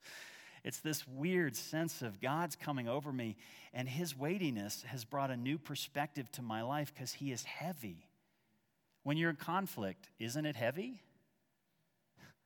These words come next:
Isn't it weighty? It has mass, and it seems to matter. He's saying you need to get in the presence of something that really matters.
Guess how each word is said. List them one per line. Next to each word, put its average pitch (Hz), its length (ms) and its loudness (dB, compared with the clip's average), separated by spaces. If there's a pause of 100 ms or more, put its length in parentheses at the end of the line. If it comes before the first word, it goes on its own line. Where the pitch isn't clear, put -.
(760)
Isn't 139 240 0
it 208 160 6
weighty? 160 800 4 (1120)
It 143 100 0
has 147 320 4
mass, 160 640 2
and 156 120 2
it 160 120 2
seems 202 720 -2 (120)
to 156 80 -2
matter. 131 720 0 (2000)
He's 143 180 0
saying 190 300 4
you 151 80 4
need 175 180 4
to 214 80 0
get 180 180 2
in 151 120 0
the 143 80 2
presence 160 500 0
of 127 80 -4
something 131 360 -2
that 107 160 0
really 104 340 0
matters. 69 640 -10